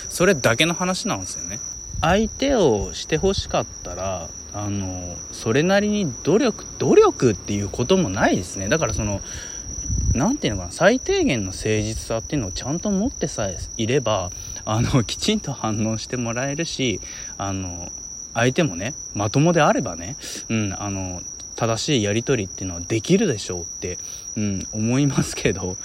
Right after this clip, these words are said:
自分が勝手なことを言っといて反応が悪いっていうのはあまりにも失礼じゃないかなって思ったのが、まあまあ、その、一つ目ですよね。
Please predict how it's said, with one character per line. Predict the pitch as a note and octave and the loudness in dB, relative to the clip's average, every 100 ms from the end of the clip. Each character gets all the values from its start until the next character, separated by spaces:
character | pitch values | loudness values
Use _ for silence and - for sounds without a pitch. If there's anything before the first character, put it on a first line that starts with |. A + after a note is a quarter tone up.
| - - - | -14 -14 -10
自 | G2+ G#2 | -4 0
分 | C3+ G3+ | 2 2
が | G3 | 0
勝 | D3 C3+ | -2 -4
手 | - F#3 | -2 2
な | G3 | 2
こ | G3 G3+ | 2 2
と | G#3+ | 4
を | |
言 | A2+ | 4
っ | |
と | F#2 C3+ B2+ | 2 2 2
い | |
て | - G#2 | 2 -2
反 | F#2+ G#2 A2+ D#3 | -2 0 2 4
応 | E3+ | 4
が | D#3+ | 4
悪 | D#3+ D#3+ F3+ | 4 4 4
い | |
っ | C#3 | 2
て | - | -4
い | F#2+ | -6
う | |
の | F2 F2 | -4 -4
は | |
あ | F#2 | -2
ま | A#2 E3+ | 2 2
り | A3 | 2
に | G#3 | 2
も | A2 F#2+ | 0 -2
失 | - - C3+ | -6 2 4
礼 | G#2+ | 4
じ | F2+ | 0
ゃ | |
な | F#2 | -4
い | F2+ | -6
か | F#2+ | -4
な | G#2 D#3+ | -2 -2
っ | |
て | - - C3 | -4 -4 -2
思 | C3 | 0
っ | D3 | -2
た | - C#3 | -2 -2
の | D3 | 0
が、 | F#3+ C#3+ | 0 2
ま | A#2 | 2
あ | |
ま | G2 F#2+ | 0 -4
あ、 | - - - - - | -6 -10 -10 -8 -6
そ | - | -4
の、 | F#2 F2 - - - | -4 -4 -6 -6 -6
一 | - A#2+ | 0 0
つ | G#2 A#2+ | 2 -2
目 | F#2+ | -2
で | |
す | - - | -4 -6
よ | |
ね。 | C#3 | -4